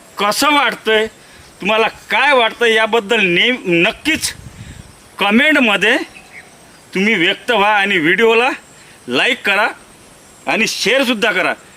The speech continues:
आणि चे-, गणेश आप्पा झाळे या चॅ-, माझ्या YouTube चॅनलला सबस्क्राईब करा.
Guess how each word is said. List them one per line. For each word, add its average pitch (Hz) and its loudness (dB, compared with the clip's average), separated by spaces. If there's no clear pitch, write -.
आणि 160 0
चे-, 170 -4
गणेश 185 -2
आप्पा 220 -2
झाळे 220 2
या 165 0
चॅ-, 175 0
माझ्या 196 0
YouTube 220 -2
चॅनलला 208 0
सबस्क्राईब 214 -2
करा. 214 -2